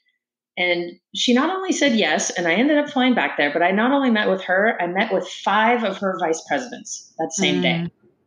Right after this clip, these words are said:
Speaker 1: And I just don't know if it'd turn out the same if I was just one more phone call. And I really appreciate my friend for, for pushing me that way, because, uh, I ended up getting hired and getting a job in the N B A's Global Partnerships Group. And that's where I started. I was there for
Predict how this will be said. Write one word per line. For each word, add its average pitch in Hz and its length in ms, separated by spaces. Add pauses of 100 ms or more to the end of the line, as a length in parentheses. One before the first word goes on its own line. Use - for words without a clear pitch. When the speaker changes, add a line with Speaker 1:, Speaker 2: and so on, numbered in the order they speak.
(420)
Speaker 1:
And 226 160
I 330 380
just - 240
don't 294 180
know 254 140
if 240 100
it'd 247 140
turn 233 160
out 226 160
the 190 80
same 185 440
if 160 200
I 165 100
was 160 400
just 185 340
one 180 160
more 175 160
phone 156 260
call. 123 280 (500)
And 175 240
I 180 140
really 220 220
appreciate 208 440
my 156 120
friend 170 340
for, 147 300
for 151 80
pushing 226 400
me 147 180
that 139 180
way, 196 200
because, 147 360 (480)
uh, 165 200
I 160 100
ended 165 260
up 160 220 (480)
getting 175 240
hired 214 340
and 151 140
getting 170 240
a 170 80
job 160 380
in 147 260
the 147 140
N 151 80
B 156 80
A's 151 140
Global 165 220
Partnerships 139 560
Group. 147 220
And 160 100
that's 160 220
where 156 120
I 147 40
started. 151 560
I 139 80
was 139 160
there 147 180
for 143 300